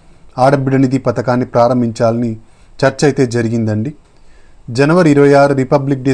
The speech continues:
సందర్భంగా ఈ పథకాన్ని తీసుకురావాలని మన కూటమి ప్రభుత్వం నిర్ణయం అయితే తీసుకోవడం జరిగింది. ఇప్పటికే మహిళలు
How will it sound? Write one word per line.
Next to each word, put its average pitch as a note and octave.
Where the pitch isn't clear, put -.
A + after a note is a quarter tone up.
సందర్భంగా B2
ఈ -
పథకాన్ని B2+
తీసుకురావాలని A#2+
మన B2+
కూటమి C3+
ప్రభుత్వం A#2+
నిర్ణయం B2+
అయితే A#2+
తీసుకోవడం A#2
జరిగింది. G#2+
ఇప్పటికే E3
మహిళలు C#3+